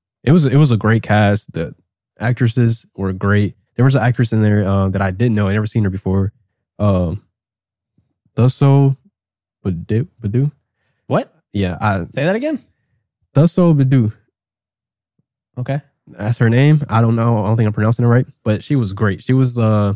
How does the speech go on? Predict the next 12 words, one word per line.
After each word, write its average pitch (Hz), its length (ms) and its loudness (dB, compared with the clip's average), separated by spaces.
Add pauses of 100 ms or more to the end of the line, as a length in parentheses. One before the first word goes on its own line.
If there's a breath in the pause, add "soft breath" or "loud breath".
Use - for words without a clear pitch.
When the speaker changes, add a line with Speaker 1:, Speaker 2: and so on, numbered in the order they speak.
(160)
Speaker 1:
I 113 60 -2
would 123 140 0
say 110 140 -4
she 110 140 -6
was, 104 200 -6
uh, 95 260 -6 (360)
she - 120 0
was 190 100 4
a 147 60 2
lead 107 320 0
too. 98 240 -4 (1000)
Yeah. 87 220 -8